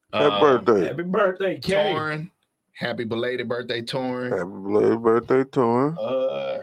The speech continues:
Speaker 2: who am I missing? Who am I missing? I seen somebody else. There's somebody with some, some, I can't even call it. Uh, shit. Yeah, Kellen, that's what's up. Like, share, comment, subscribe.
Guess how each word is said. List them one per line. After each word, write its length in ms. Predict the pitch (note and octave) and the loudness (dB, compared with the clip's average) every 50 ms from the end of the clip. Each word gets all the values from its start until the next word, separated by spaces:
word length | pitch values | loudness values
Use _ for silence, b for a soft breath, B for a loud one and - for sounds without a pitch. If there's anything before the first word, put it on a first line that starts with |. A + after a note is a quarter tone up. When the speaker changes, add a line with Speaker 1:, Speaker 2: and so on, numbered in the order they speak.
| - _ _ | -12 _ _
Speaker 2:
who 180 | - D3 C3+ B2+ | -14 -12 -12 -10
am 60 | A2+ G#2+ | -10 -12
I 20 | G#2 | -14
missing? 380 | G#2 G#2 G#2 G2 - _ _ F2+ F#2+ A#2 B2+ _ _ | -14 -16 -16 -18 -18 _ _ _ _ _ _ _ _
Who 60 | G#2+ | _
am 60 | G#2 G2 | -20 _
I 120 | F#2+ G2+ | _ _
missing? 280 | _ _ - _ _ G2 | _ _ -20 _ _ -18
I 40 | G2+ | -18
seen 340 | G2+ - - A#2+ A#2 A#2 A2+ | -18 -16 -14 -10 -8 -6 -6
somebody 680 | A2 - - A2 G#2+ G2+ F#2+ F#2 F2+ E2+ F2 F2+ G2 F#2 | -6 -8 -6 -6 -4 -4 -4 -2 -2 -4 -4 -4 -6 -8
else. 360 | G2 F#2+ - - - - - B B B B B B B - | -8 -8 -8 -10 -14 -14 -14 B B B B B B B -4
There's 220 | C#3+ C3+ A#2 - | -4 -4 -4 -4
somebody 760 | - - - D3+ D3 D3 D3 C#3+ C#3 C#3 C3+ C3+ C3+ C3 C3 C3+ | -8 -10 -6 -4 -4 -2 -2 -2 -2 0 0 0 0 0 0 -2
with 240 | C3+ C3+ C3 B2 - | -4 -6 -8 -10 -12
some, 500 | - - - - C3+ C3 B2+ B2 A#2 A#2 | -18 -16 -16 -12 -12 -10 -10 -10 -12 -16
some, 320 | - - - - G#3 - B B B B B B B B - | -20 -20 -18 -18 -18 -18 B B B B B B B B -8
I 120 | A2+ A2+ | -8 -8
can't 260 | - - - A2+ A2 G2 | -8 -8 -6 -4 -4 -4
even 120 | F2+ F2 | -6 -8
call 340 | - - G2 F#2 F#2 F#2 F#2+ | -6 -4 -2 -2 -2 -2 -2
it. 100 | G2 - _ _ - | -4 -8 _ _ -4
Uh, 480 | G#2+ A2 G#2+ G#2 G2+ G2+ G2 G2 G2 G2 | -2 0 0 2 2 0 0 0 -2 -4
shit. 640 | F#2+ - - - G#2 G2 F#2 F2+ F2+ F2+ F2+ F2 _ _ _ _ _ _ _ _ _ _ _ _ - | -6 -8 -10 -8 -8 -6 -6 -6 -8 -8 -12 -14 _ _ _ _ _ _ _ _ _ _ _ _ -6
Yeah, 260 | G#2 A2 A2 G#2 F#2+ | -2 0 0 0 -2
Kellen, 340 | - - B2 A2 A2 G#2+ G#2 | -2 -2 -2 0 0 0 0
that's 180 | A2 A2+ - - | -2 -2 -2 -2
what's 180 | A2+ A2 - | -4 -2 -2
up. 220 | A#2+ G#2 F#2 - _ _ _ _ _ _ _ - - | -2 -2 -4 -6 _ _ _ _ _ _ _ -12 -4
Like, 220 | - G#2+ G#2+ A2 - | -2 0 0 0 -2
share, 200 | - A#2+ A2 G#2 | -2 -2 -2 -2
comment, 360 | - A#2+ A2+ A2 G#2+ G2 - | -2 -4 -4 -2 -4 -6 -8
subscribe. 680 | - - - - - - G#2+ G#2+ G#2 G2+ G2 F#2+ F2+ - | -8 -8 -6 -6 -4 -2 -2 -2 -2 -2 -4 -4 -6 -8